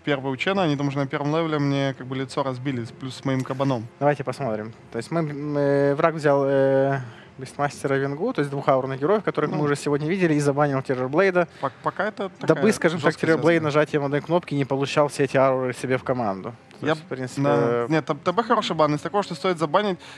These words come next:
Speaker 1: Единственная проблема,
Speaker 2: А
Speaker 1: связка
Speaker 2: почему они не берут тогда Т Б в первой фазе? Вот враг берёт Бестмастера, а ты берёшь Т Б плюс кто-то. Т Б, там, не знаю, Т Б Чен.
Speaker 1: М, Т Б Чен, Т Б твоего сразу закроют.
Speaker 2: Кем?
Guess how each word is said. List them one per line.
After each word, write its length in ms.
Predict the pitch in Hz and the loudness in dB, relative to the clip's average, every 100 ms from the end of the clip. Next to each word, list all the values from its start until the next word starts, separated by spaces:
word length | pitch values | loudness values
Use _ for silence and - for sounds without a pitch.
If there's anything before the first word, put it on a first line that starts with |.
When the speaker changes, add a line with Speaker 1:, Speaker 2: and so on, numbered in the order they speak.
| - | -10
Speaker 1:
Единственная 340 | 135 208 233 196 | -6 -2 0 0
проблема, 400 | 190 190 254 208 | 0 2 4 2
Speaker 2:
А 40 | |
Speaker 1:
связка 200 | - 170 175 | 2 2 2
Speaker 2:
почему 200 | 214 240 | 4 4
они 100 | 214 | 4
не 60 | |
берут 140 | 175 165 | 2 2
тогда 120 | 160 | 2
Т 100 | 151 | 2
Б 100 | 151 | 0
в 40 | - | 0
первой 220 | 135 113 | 0 0
фазе? 220 | 113 101 | -2 -2
Вот 120 | 123 | -4
враг 280 | 127 135 156 | -4 0 0
берёт 160 | 143 127 | 0 -8
Бестмастера, 480 | 135 165 214 - 131 | -6 -2 -2 -2 -4
а 40 | |
ты 100 | - | -4
берёшь 240 | 131 117 - - | -6 -6 -6 -10
Т 80 | |
Б 280 | 139 170 208 | 0 2 2
плюс 240 | - 135 131 | 0 -8 -8
кто-то. 240 | - 101 - | -10 -10 -10
Т 120 | - | -10
Б, 100 | 139 | -8
там, 180 | 120 110 | -4 -4
не 60 | 117 | -2
знаю, 160 | 113 | -4
Т 120 | 104 135 | -4 -4
Б 100 | 131 | -4
Чен. 280 | - 113 123 | -4 -8 -4
Speaker 1:
М, 600 | 139 139 143 139 139 135 - | 0 2 2 2 0 -2 -4
Т 80 | 151 | -2
Б 140 | 156 | 0
Чен, 320 | 143 175 185 175 - | 2 2 2 -2 -6
Т 100 | 151 | -2
Б 100 | 151 | -2
твоего 240 | 175 185 | 0 -2
сразу 300 | 175 175 170 | 0 0 0
закроют. 500 | 165 170 180 190 147 - - - | -2 -4 0 0 -2 -10 -20 -8
Speaker 2:
Кем? 220 | 147 127 | -6 -6